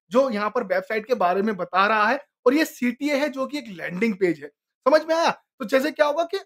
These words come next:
अगर जो भी आपने यहाँ पर देखो, जैसे मैं आपको knowledge हंगर अपना channel खोल के यहाँ पर दिखाते हैं हम आपको, तो उसमें क्या रहेगा कि हमने एक link दिया हुआ है कि आप वो particular अगर link use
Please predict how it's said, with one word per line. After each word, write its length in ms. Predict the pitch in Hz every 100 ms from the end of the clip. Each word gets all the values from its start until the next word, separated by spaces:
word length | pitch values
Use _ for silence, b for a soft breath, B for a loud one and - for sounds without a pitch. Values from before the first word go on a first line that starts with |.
| -
अगर 160 | 233 254
जो 180 | 226 247
भी 140 | 311
आपने 340 | 277 220 220 254
यहाँ 120 | 226
पर 100 | 226
देखो, 180 | 214 208
जैसे 220 | 202 214
मैं 120 | 208
आपको 240 | 196 180 180
knowledge 300 | 165 165 156
हंगर 220 | 165 165 208 _ _ _ -
अपना 240 | 175 196
channel 260 | 190 165 180
खोल 180 | 180 175
के 80 |
यहाँ 100 | 170
पर 120 | 165 160
दिखाते 380 | - 156 160 233
हैं 60 |
हम 100 | 226
आपको, 280 | 180 - 254 - _ _ -
तो 60 | 339
उसमें 300 | 262 - 339
क्या 120 | 311
रहेगा 200 | 320 330
कि 120 | 370
हमने 220 | 320 320
एक 80 | 370 233
link 340 | 185 302 320
दिया 200 | 285 269
हुआ 180 | 269 285
है 60 |
कि 100 | 285
आप 380 | 294 - 214 254
वो 60 | 302
particular 460 | 294 220 262 269 269
अगर 120 | 285
link 260 | 240 254 220
use 240 | 240